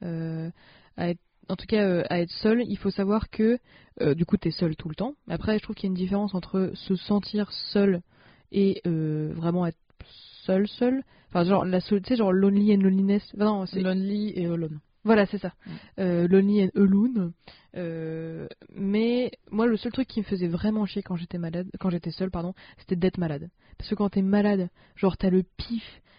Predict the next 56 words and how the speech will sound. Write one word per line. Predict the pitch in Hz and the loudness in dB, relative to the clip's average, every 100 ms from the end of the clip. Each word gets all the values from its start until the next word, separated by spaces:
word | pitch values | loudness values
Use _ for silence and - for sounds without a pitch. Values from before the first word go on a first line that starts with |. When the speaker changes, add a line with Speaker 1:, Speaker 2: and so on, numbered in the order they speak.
| - | -4
Speaker 1:
mais | 202 | 0
comme | - 214 | 4 4
la | 190 | 4
plus | - | 2
grosse | 190 190 185 - | 0 0 -2 -4
patate | 220 214 - 214 - - | -6 -6 -8 -10 -10 -12
de | 196 180 | -4 -2
l'histoire, | 220 220 - 226 202 160 - | -2 -4 -2 0 0 -4 -6
Speaker 2:
<laughs> | 160 - | -8 -4
Speaker 1:
t'as | 208 208 | 0 0
mal | 214 214 | 2 4
au | 214 | 4
crâne, | - 220 214 | 2 -2 -2
t'as | 196 180 | -2 -2
envie | 180 | -2
de | 185 | -4
crever, | - - 180 233 | -4 -2 0 -2
tu | - 180 | -4 -6
vois. | 196 - - _ - | -6 -10 -20 _ -14
Et | |
si | - | -10
t'as | - | -6
rien | 160 180 | 0 4
dans | 214 | 4
ton | 196 185 | 2 -2
frigo, | - 170 269 - _ _ - | -2 -2 -2 -4 _ _ -6
personne | 170 - 254 240 | -6 -4 -4 -2
va | 180 | -4
te | |
faire | - 160 | -4 -8
des... | 165 | -8
Enfin, | 175 151 151 | -10 -10 -4
tu | 196 | -2
vois, | 185 | -2
euh, | 165 165 160 | -4 -10 -10
c'est | - | -6
pas | - | -4
ta | 165 | -2
maman | 160 208 | 0 4
Speaker 2:
Ah, | |
Speaker 1:
qui | 202 | 6
va | |
te | 185 | 6
Speaker 2:
personne | 185 196 | 4 2
va | |
Speaker 1:
ramener, | 233 | 4
Speaker 2:
te | |
faire | - | 4
Speaker 1:
quoi. | 185 | 2
Speaker 2:
les | |
courses, | 208 190 | 0 -6
ouais, | 170 | -8
bien | 165 | -8
Speaker 1:
C'est | - | -8
Speaker 2:
sûr, | |
Speaker 1:
ça. | 156 | -8